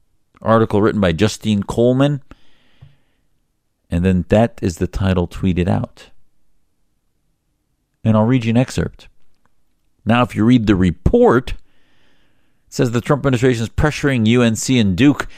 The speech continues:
to revise their joint Middle East studies program or risk federal funding.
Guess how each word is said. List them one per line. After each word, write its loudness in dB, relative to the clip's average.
to -2
revise 4
their 2
joint 0
Middle 2
East 0
studies 2
program 2
or 4
risk 2
federal 2
funding. -2